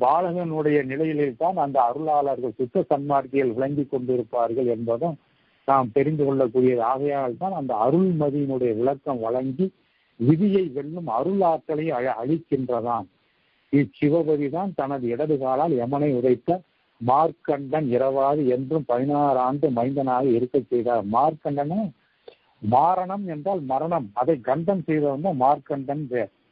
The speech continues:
மார்க்கண்டன் அந்த பேரது, பேருடைய அர்த்தம் கூட நம்ம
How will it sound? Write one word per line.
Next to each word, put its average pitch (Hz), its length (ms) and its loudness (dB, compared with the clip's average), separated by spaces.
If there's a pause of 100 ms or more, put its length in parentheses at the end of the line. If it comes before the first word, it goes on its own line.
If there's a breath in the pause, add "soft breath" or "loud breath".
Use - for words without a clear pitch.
(960)
மார்க்கண்டன் 160 600 0
அந்த 170 320 0
பேரது, 170 400 4
பேருடைய 156 520 0
அர்த்தம் 151 300 -2
கூட 185 180 -2
நம்ம 151 340 -4